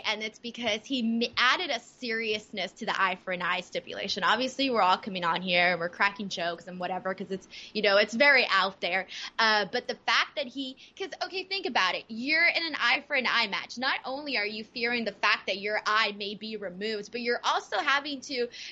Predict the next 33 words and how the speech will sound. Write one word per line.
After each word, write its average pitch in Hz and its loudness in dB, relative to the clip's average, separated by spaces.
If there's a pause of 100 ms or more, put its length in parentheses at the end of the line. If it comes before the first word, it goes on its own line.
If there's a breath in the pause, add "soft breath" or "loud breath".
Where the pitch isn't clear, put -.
(140)
be 294 2
this 269 0
different 277 0
type 247 0
of 226 -4
human 247 0
that 208 4
is 220 -2
willing 285 2
to 269 -10
go 247 0
out 240 4
and 233 -4
remove 226 -6
someone's 226 -6
eye. 233 4 (100)
So, 247 -4
I 247 -4
mean, 254 -10
if 247 -8 (100)
I'm 381 -4
in 427 -14
a - -10
situation 262 -4
like 202 -6
that, 214 4 (360 loud breath)
I'm 330 2
gonna 370 -6
start 262 -4
thinking 302 -6
to 277 -6
myself, 202 0
like, 208 0